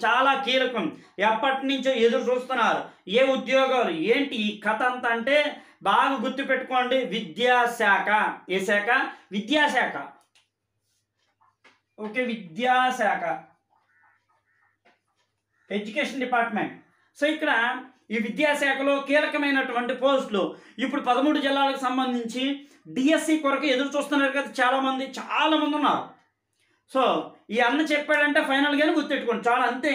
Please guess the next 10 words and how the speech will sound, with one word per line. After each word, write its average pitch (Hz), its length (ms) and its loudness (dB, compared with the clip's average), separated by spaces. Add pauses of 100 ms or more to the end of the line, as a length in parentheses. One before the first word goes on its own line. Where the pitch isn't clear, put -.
ఇంకా 185 120 -8
ఇంకేం 214 640 0
లేదు, 226 140 2 (100)
వచ్చేసింది 262 640 -2 (640)
అని 294 200 2
గుర్తుపెట్టుకోండి. 160 540 -4 (460)
So 285 100 2 (120)
డిఎస్సికి 302 440 0
సంబంధించి 269 460 0
డిఎస్సి 277 340 -2